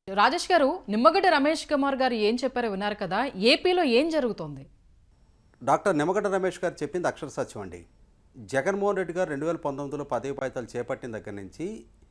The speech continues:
Speaker 2: ఎన్నికల వ్యవస్థని ఒక అపహాస్యం పాలు చేశారనేది వాస్తవం. మనం ఆయన ప్రభుత్వ హయాంలో జరిగిన స్థానిక సంస్థల ఎన్నికలను చూసాం, తిరుపతి పార్లమెంట్ ఉప ఎన్నికను చూసాం, కుప్పం మున్సిపల్ ఎలక్షన్ చూసాం, అట్లాగే పట్టభద్రుల ఎంఎల్సీ ఎలక్షన్ చూసాం.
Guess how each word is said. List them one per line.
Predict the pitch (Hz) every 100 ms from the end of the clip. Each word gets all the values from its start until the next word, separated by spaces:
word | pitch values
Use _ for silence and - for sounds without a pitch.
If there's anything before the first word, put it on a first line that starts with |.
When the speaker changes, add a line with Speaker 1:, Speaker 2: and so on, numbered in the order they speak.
| _ _ -
Speaker 2:
ఎన్నికల | 113 127 190 220 220 202
వ్యవస్థని | 175 165 156 160
ఒక | 180 135
అపహాస్యం | 127 143 147 135
పాలు | 127 113
చేశారనేది | 113 110 113 120 139
వాస్తవం. | 98 - 101 - _ _ _
మనం | 117 151 160 131 135 _ -
ఆయన | 123 208
ప్రభుత్వ | 156 135 156 165
హయాంలో | 170 165 156
జరిగిన | 139 135 120 95 - - - - - -
స్థానిక | - 123 156 160
సంస్థల | 170 160 165
ఎన్నికలను | 151 156
చూసాం, | 147 143 151 143 143 _ - -
తిరుపతి | 139 156 175
పార్లమెంట్ | 170 156 151 147
ఉప | 131 147
ఎన్నికను | 156 160 143
చూసాం, | 139 147 139 139 - _ - -
కుప్పం | 147 143 208 180
మున్సిపల్ | 160 185 165
ఎలక్షన్ | 151 - 147
చూసాం, | 135 - 139 147 - - - _
అట్లాగే | 131 214 202 160
పట్టభద్రుల | 156 147 170 185 175 143
ఎంఎల్సీ | 135 139 151
ఎలక్షన్ | 120 - 107
చూసాం. | 95 -